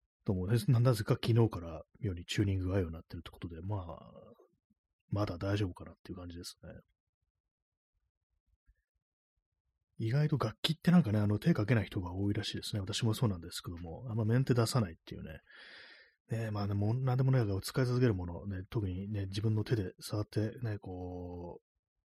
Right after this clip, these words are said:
使うようなこう道具っていうのは、やっぱメンテしちゃう方がいいですよね。なんかこう、専門的なね、楽器っていうものは、あの、素人手出すの怖いですからね。まあ、お金払ってね、やってもらえばいいのかもしれないですけども、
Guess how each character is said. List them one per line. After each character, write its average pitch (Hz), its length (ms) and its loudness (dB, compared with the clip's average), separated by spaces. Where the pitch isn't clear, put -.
使 - 180 -2
う 117 80 8
よ 113 80 6
う - 20 2
な 95 120 -6
こ 90 100 -14
う 90 40 -10
道 110 180 6
具 131 100 6
っ - 40 6
て - 180 0
い 104 60 6
う 107 60 6
の 107 100 4
は、 82 80 -6
や - 60 -12
っ - 600 -20
ぱ - 60 -10
メ 95 140 -6
ン 135 80 0
テ 120 120 0
し - 100 0
ち - 80 2
ゃ - 20 6
う 104 40 6
方 82 80 -6
が 92 60 -8
い - 40 -4
い - 20 -6
で 82 80 -10
す - 140 -14
よ - 280 -18
ね。 90 60 -14
な 107 80 -4
ん - 20 -4
か 92 80 -8
こ 101 120 -8
う、 - 0 -
専 160 280 4
門 165 160 6
的 143 200 4
な 127 100 4
ね、 127 60 2
楽 110 240 -4
器 - 120 -4
っ 151 40 -4
て - 140 -2
い 160 40 6
う - 20 6
も 147 100 6
の 101 80 2
は、 87 160 -8
あ - 40 -6
の、 92 100 -10
素 160 220 2
人 110 100 2
手 - 160 2
出 92 100 -2
す - 80 -12
の 90 80 -10
怖 123 260 0
い - 20 0
で 92 80 -8
す - 80 -14
か - 120 -18
ら 95 100 -16
ね。 92 260 -12
ま 92 100 -8
あ、 87 40 -12
お 90 40 -14
金 131 220 0
払 123 180 4
っ - 60 -4
て - 140 -8
ね、 92 60 -4
や 90 80 -6
っ 90 40 -12
て 117 120 0
も 117 80 4
ら 123 80 6
え - 20 4
ば 95 80 2
い 98 40 2
い - 20 2
の 110 80 2
か 90 80 -8
も 87 80 -12
し - 140 -8
れ 90 60 -4
な 82 60 -6
い - 40 -8
で 87 40 -12
す - 80 -14
け - 60 -20
ど 87 80 -14
も、 - 200 -14